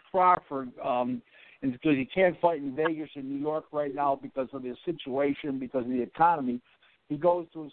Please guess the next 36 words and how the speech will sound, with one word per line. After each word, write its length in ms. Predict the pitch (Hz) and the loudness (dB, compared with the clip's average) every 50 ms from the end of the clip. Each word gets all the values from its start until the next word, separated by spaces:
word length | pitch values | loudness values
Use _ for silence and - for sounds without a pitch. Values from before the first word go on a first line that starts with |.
| - - | -6 -4
hometown 640 | 165 175 180 170 156 - _ - 160 180 180 170 147 | -4 -4 -4 -6 -10 -12 _ -2 -2 -2 0 -2 -4
where 140 | 139 131 135 | -6 -6 -6
he's 120 | 120 113 | -8 -10
a 120 | 113 110 | -12 -4
god. 380 | 143 156 165 165 151 131 120 127 - _ _ _ _ _ _ _ _ - | 0 2 2 4 2 2 -2 -4 -12 _ _ _ _ _ _ _ _ -6
He's 160 | 196 202 160 - _ _ | -4 -4 -4 -6 _ _
gonna 160 | 190 190 180 180 | -2 -2 -2 -2
get 240 | 156 165 202 202 | -2 -2 -2 0
his. 140 | 175 156 131 - - _ | 0 -2 -4 -6 -10 _
He's 240 | - 147 175 185 175 | -8 -8 -8 -4 -2
gonna 200 | 214 202 180 160 - | -2 -2 -2 -2 -6
still 200 | - - 196 185 | -4 0 0 0
get 240 | 170 143 160 196 185 | 0 0 0 0 0
his 140 | 160 131 110 - | 0 -2 -4 0
big 180 | 147 139 120 - | -2 -2 -2 -2
crowd. 320 | _ - 127 113 107 107 | _ 0 2 2 2 0
It 80 | 101 117 | -2 0
might 220 | 135 165 175 165 | 2 2 2 2
be 120 | 143 175 170 | -2 -6 0
down 400 | 143 175 196 196 156 147 131 - _ | 4 6 6 6 6 2 -2 -8 _
twenty 280 | - 160 175 185 185 175 | -4 -2 -2 -2 -2 -6
percent 520 | 151 - 170 147 - - 180 175 165 156 _ | -6 -6 -8 -8 -4 -2 0 0 0 -2 _
for 140 | - 147 143 | -2 0 0
him, 360 | 143 165 170 165 165 156 147 - _ _ _ _ _ _ _ _ _ _ _ _ | 2 4 4 2 2 0 -8 -12 _ _ _ _ _ _ _ _ _ _ _ _
and 100 | - 135 | 4 4
it 80 | 139 143 | 6 6
might 320 | 147 156 160 170 165 - | 6 4 4 4 2 -2
be 120 | 160 160 151 | -8 -8 -4
down 420 | 135 160 156 156 151 147 135 - _ - | 2 4 6 6 6 4 0 -6 _ 0
ten 160 | 180 180 180 165 _ | 0 0 0 -4 _
percent, 500 | 165 156 143 - - 175 165 156 135 156 | -10 -10 -6 -6 -2 0 0 0 0 -2
let's 140 | 156 147 139 - - - | -4 -4 -4 -10 -10 -6
just 240 | 160 151 139 - - | -6 -6 -6 -2 0
say, 220 | 165 151 147 135 - - | 0 2 2 0 -2 -2
for 340 | 143 131 127 123 104 110 - | 0 0 0 0 -2 -4 -2
Ramirez, 540 | 127 135 139 143 160 175 170 151 147 147 | 0 0 0 2 4 4 4 4 4 0